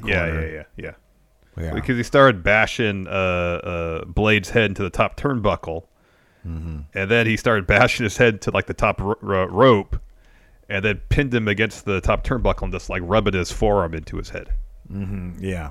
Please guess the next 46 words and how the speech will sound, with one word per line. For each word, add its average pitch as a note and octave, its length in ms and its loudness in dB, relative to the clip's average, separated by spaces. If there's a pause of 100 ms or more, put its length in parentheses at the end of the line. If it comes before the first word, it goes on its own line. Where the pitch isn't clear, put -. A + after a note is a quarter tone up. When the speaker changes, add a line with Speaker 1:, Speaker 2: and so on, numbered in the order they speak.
(120)
Speaker 2:
He - 80 -12
was F#2 80 -6
just F2 100 -4
Speaker 1:
Yeah. D#2+ 40 -6
Speaker 2:
doing F2+ 180 -4
that. D#2+ 240 -10 (600)
Speaker 1:
Yeah, E2+ 280 -6
he D#2+ 80 -4
didn't. E2 520 -8
Yeah, D#2+ 280 -8 (560)
not A#2 160 2
a A2+ 40 2
lot G2+ 180 4
of F2+ 60 2
whole, F2+ 260 -2 (100)
not A2 160 -4
a F#2+ 40 0
whole G2 120 0
lot F#2+ 140 -2
of E2+ 60 -4
wrestling E2+ 320 -6
for - 80 -6
this D#2+ 160 -8
Harlan D#2+ 320 -4
guy, D2+ 240 -6
but D2+ 260 -6 (240)
Speaker 2:
No. D#2+ 320 -12
Speaker 1:
I F2+ 60 -16
guess G2 240 -8
sometimes F#2+ 680 -4
you E2+ 60 -4
don't, E2+ 260 -6 (140)
you F2+ 120 -10
don't. F2+ 180 -8
I E2 40 -8
mean, F#2+ 160 -4
even A#2+ 200 0
Amos F2+ 400 0
has D#2 180 -4
some G#2+ 240 -4
moves. D2+ 400 -10 (680)
Speaker 2:
Yeah, A2+ 160 0
I - 40 0
know, G#2 100 -4 (360)
I G#2 100 -2
know, F#2+ 100 -6